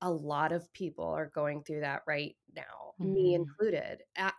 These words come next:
Speaker 1: I
Speaker 2: Oh, I'm
Speaker 1: have
Speaker 2: so sorry.
Speaker 1: been through just a season of struggling the past few months with just, you know, things being very, very, very busy and
Speaker 2: Mm-hmm.
Speaker 1: becoming tired, like, just being bone tired and, and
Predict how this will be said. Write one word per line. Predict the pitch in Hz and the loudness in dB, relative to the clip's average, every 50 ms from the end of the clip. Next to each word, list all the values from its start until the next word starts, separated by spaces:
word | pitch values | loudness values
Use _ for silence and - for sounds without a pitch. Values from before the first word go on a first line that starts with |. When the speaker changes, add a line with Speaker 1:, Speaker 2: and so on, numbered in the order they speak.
| _ | _
Speaker 1:
I | 185 190 196 208 214 | 2 4 4 6 4
Speaker 2:
Oh, | 220 165 | 4 2
I'm | 160 156 | 0 -2
Speaker 1:
have | 180 170 - | -4 -6 -6
Speaker 2:
so | 170 | -10
sorry. | - - - - 139 - - 143 - - | -14 -14 -14 -14 -12 -14 -14 -14 -6 0
Speaker 1:
been | 202 196 196 | 2 2 2
through | 185 196 202 196 | 2 2 2 2
just | 175 190 180 - | 2 0 0 0
a | 185 180 | -2 -2
season | - - 180 175 185 180 | 0 0 0 2 2 2
of | 170 170 | 0 0
struggling | - - 165 160 170 175 160 151 | 0 -2 0 2 2 2 2 0
the | 151 151 | -2 -4
past | 156 156 147 - - | -4 -6 -6 -6 -6
few | - 160 156 | -6 -2 0
months | 170 190 185 147 - - - | 0 0 0 0 -4 -6 -6
with | 175 165 - _ - - - - - _ | -6 -6 -6 _ -20 -20 -20 -20 -16 _
just, | - 320 392 - - - - _ _ | 0 0 0 0 -2 -8 -14 _ _
you | - - - 240 | -12 -4 0 2
know, | 202 160 139 143 156 - _ _ - | 2 2 2 -2 -4 -10 _ _ 2
things | 294 311 285 - 202 | 2 2 2 2 4
being | - 208 196 180 165 160 | 4 4 6 4 2 2
very, | 156 170 170 175 175 175 170 170 | 2 4 4 6 6 6 6 4
very, | 151 170 160 156 156 147 | 4 2 2 2 0 -2
very | 143 156 143 143 | -2 -2 -2 -2
busy | 143 - 156 147 143 147 170 185 214 233 247 262 262 254 - - | -4 -4 -4 -6 -2 0 2 2 2 2 0 -2 -2 -6 -6 -2
and | 185 185 185 165 | 0 0 0 0
Speaker 2:
Mm-hmm. | 190 | 0
Speaker 1:
becoming | 190 180 165 165 151 151 185 190 190 190 190 190 190 185 - _ _ _ _ _ _ _ _ _ _ | -2 -4 -2 -4 -4 0 0 2 2 4 4 2 0 -2 -6 _ _ _ _ _ _ _ _ _ _
tired, | - - - - - - 160 160 147 135 131 - - - 175 - _ _ _ _ _ _ | -16 -14 -14 -12 -8 -4 -4 -2 -2 -4 -6 -6 -8 -12 -14 -20 _ _ _ _ _ _
like, | 190 185 165 147 | 0 0 0 0
just | - - 202 190 190 190 185 - - - | -2 2 4 4 4 4 2 0 -2 -2
being | - 190 180 175 170 170 170 170 165 - | 0 2 4 4 4 4 2 0 -2 -4
bone | 165 160 160 185 170 165 165 165 165 170 | -10 -6 -2 0 0 2 2 2 2 0
tired | 165 - 165 160 156 - 147 - | -2 -4 -4 -4 -4 -4 -2 -2
and, | 165 170 | -2 -2
and | 160 156 - 165 170 | -2 -2 -2 -2 -2